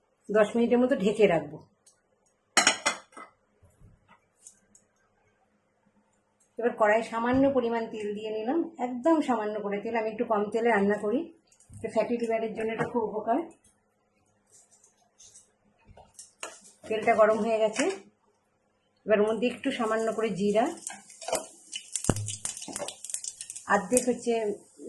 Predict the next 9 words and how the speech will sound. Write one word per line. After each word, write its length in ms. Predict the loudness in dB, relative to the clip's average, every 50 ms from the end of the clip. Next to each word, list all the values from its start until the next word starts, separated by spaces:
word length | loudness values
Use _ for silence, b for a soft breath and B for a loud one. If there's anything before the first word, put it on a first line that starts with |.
| -6 -6 -6
শুকনো 240 | -6 -4 0 0 2 2
লঙ্কা, 300 | 2 2 0 0 -2 -2 -2 -4 -6 -12 -16 -20 -20 -20 -20 -20 -20 -20 -20 -20 -20 -18 -18 -18 -16 -12 -10 -6
একটা 140 | -2 -2 -2 0
তেজপাতাকে 520 | -2 -4 -2 -2 -2 -2 -2 -2 -2 -4 -4 -4
ছিঁড়ে 200 | -4 -2 0 0 0 0
দিয়েছি, 300 | 0 -2 -4 -4 -4 -4 -4 -6 -8 -10 -10 -8 -8 -8 -8 -8 -8 -10 -10 -12 -12 -8 -8
আর 60 | -8 -4 -2
সামান্য 280 | 0 0 0 0 0 2 2 2
হচ্ছে 220 | 0 0 0 -2